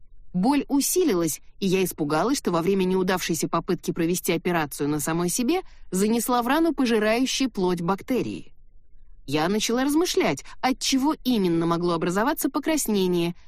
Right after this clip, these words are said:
и вдруг вспомнила шугаринг, который сделала ради этой книги. Воспаление было как раз на той стороне, где я удалила волосы с сахарной пастой.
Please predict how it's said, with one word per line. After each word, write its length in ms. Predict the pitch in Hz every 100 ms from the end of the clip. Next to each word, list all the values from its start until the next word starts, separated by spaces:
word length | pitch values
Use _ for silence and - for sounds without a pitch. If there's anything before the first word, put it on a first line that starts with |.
| - -
и 120 | 180
вдруг 260 | 165 175
вспомнила 520 | - - 226 220 240 269
шугаринг, 600 | - 392 226 160 143 - -
который 260 | 185 165 160
сделала 480 | 127 156 220 302 294
ради 220 | 208 151
этой 240 | 143 185
книги. 480 | - 311 311 - - - - - - - -
Воспаление 640 | 202 233 - 311 370 330 247
было 220 | 269 254
как 180 | 233 262
раз 180 | 240
на 140 | 240 226
той 180 | 233 202
стороне, 380 | 202 233 311
где 160 | 262 214
я 160 | 226 -
удалила 480 | 220 214 220 196
волосы 440 | 185 285 330 285 285
с 60 |
сахарной 560 | - 220 202 214 214 214
пастой. 560 | - 269 196 - -